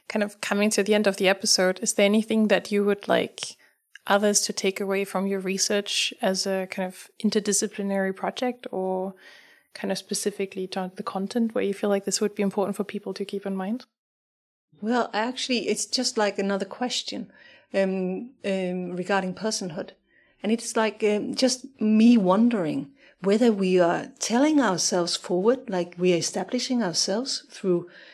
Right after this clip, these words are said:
Speaker 2: like, this narrative, or whether we are practicing in another way our personhood, like through actions and ways of establishing ourselves con-,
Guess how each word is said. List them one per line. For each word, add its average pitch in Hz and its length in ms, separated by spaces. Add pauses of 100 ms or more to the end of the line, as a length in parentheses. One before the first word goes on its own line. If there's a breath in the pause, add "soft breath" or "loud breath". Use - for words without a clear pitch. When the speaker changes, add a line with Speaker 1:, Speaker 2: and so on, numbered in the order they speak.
(260 loud breath)
Speaker 2:
like, 180 280
this 180 300
narrative, 220 680 (380 loud breath)
or 220 120
whether 277 300
we 233 200
are 202 60
practicing 208 800
in 190 100
another 233 340
way 175 380 (260)
our 190 220
personhood, 180 600
like 180 280
through 202 320 (100)
actions 202 680
and 185 220
ways 220 340
of - 140
establishing 196 640
ourselves 214 520
con-, 190 220